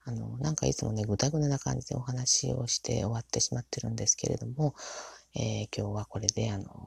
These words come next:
ご了承いただきたいなと思います。またね、あの、明日から月曜日が始まります。またね、あの、土曜日に向かってね、えー、一週間、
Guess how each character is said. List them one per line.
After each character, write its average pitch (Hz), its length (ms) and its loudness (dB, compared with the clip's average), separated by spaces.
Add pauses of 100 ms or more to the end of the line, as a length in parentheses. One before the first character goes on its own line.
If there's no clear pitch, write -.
(340)
ご 101 100 -6
了 - 100 -4
承 - 140 -2
い 101 40 -2
た 98 100 0
だ 98 100 0
き - 80 -8
た 110 140 0
い 101 80 -2
な 110 260 0
と - 140 -4
思 90 180 -6
い 87 120 -10
ま 110 120 -4
す。 - 240 2 (480)
ま 151 100 -4
た - 140 0
ね、 123 200 0 (120)
あ 110 60 -2
の、 98 60 0
明 98 120 -6
日 - 120 0
か - 200 -4
ら 110 140 -6
月 101 320 2
曜 127 140 4
日 120 100 0
が 110 80 0
始 113 260 -6
ま 131 100 0
り 127 120 -2
ま 135 100 -2
す。 - 240 -4 (1800)
ま 120 60 -2
た 113 120 -2
ね、 123 280 -2
あ 120 80 0
の、 113 440 -2
土 113 120 4
曜 123 180 8
日 120 80 6
に 110 140 4
向 110 100 4
か 127 120 6
っ - 100 0
て 127 100 2
ね、 147 160 4 (380)
え 92 840 0
ー、 - 20 -10 (280)
一 120 80 0
週 123 260 8
間、 98 240 2